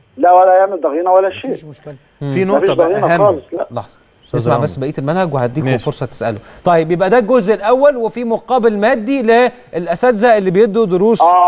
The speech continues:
Speaker 3: تقوية في
Speaker 1: مكافأة،
Speaker 3: المدرسة.
Speaker 1: حوافز أو مكافآت ليهم هتصل إلى حوالي من خمسة وثمانين ل تسعين في المية من اللي بيدفعه الطلاب للمدرسة.
Speaker 3: تمام.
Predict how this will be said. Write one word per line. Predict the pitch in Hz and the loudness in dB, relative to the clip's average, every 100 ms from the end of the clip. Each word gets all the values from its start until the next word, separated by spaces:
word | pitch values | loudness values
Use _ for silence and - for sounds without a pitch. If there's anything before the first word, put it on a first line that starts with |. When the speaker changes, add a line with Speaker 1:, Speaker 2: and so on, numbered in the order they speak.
| 175 | 4
Speaker 3:
تقوية | 170 - | 2 2
في | 170 | 2
Speaker 1:
مكافأة، | 170 170 208 | 0 0 2
Speaker 3:
المدرسة. | 202 180 175 165 | 4 4 4 2
Speaker 1:
حوافز | 156 156 185 202 190 147 | 2 4 4 2 0 0
أو | 151 | -2
مكافآت | 156 151 151 156 190 185 | -2 -4 -2 2 0 0
ليهم | 208 214 233 - _ _ | -2 -2 -4 -8 _ _
هتصل | 139 190 214 214 | -2 0 0 -2
إلى | 196 190 180 156 | 2 4 4 2
حوالي | - 180 196 170 | 2 4 2 0
من | 151 | -4
خمسة | 202 233 202 | -2 -2 -4
وثمانين | 180 170 175 196 185 | -6 -6 -4 -4 -6
ل | 156 156 | -6 -4
تسعين | 165 214 | 0 0
في | 214 | 0
المية | 170 185 202 202 | -2 2 4 4
من | 190 | 2
اللي | 180 | -2
بيدفعه | 156 151 190 165 | -2 -2 2 0
الطلاب | 147 143 135 156 151 127 | 0 -4 0 2 0 -4
للمدرسة. | 147 135 107 117 - _ _ _ - | -10 -8 -6 -6 -8 _ _ _ -6
Speaker 3:
تمام. | 147 165 127 | 0 0 0